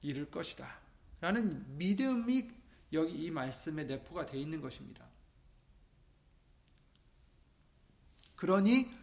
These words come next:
경고하고 흔들리지 말아라. 주의 일에,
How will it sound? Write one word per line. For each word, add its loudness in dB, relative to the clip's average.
경고하고 0
흔들리지 2
말아라. -10
주의 0
일에, -4